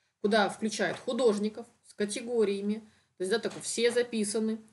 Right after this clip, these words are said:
И из-, издал, э, таблицу рекомендованных цен, я тоже вам ее быстренько сегодня покажу. Что такое таблица рекомендованных цен? Это вот возвращаясь к конкретному инструменту, э,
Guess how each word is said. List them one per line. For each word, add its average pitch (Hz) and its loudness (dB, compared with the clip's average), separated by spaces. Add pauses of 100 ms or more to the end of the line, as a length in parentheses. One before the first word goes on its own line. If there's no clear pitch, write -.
(760)
И 262 -2
из-, 269 -4
издал, 220 0
э, 196 2
таблицу 220 -2
рекомендованных 202 2
цен, 202 0
я 202 -6
тоже 202 0
вам 180 0
ее 170 -6
быстренько 190 -4
сегодня 185 -6
покажу. 208 -2
Что - -4
такое 523 2
таблица 214 -2
рекомендованных 214 -2
цен? - -6
Это 185 -4
вот 196 -4
возвращаясь 220 -2
к - -20
конкретному 220 -2
инструменту, 214 -4 (300)
э, 170 0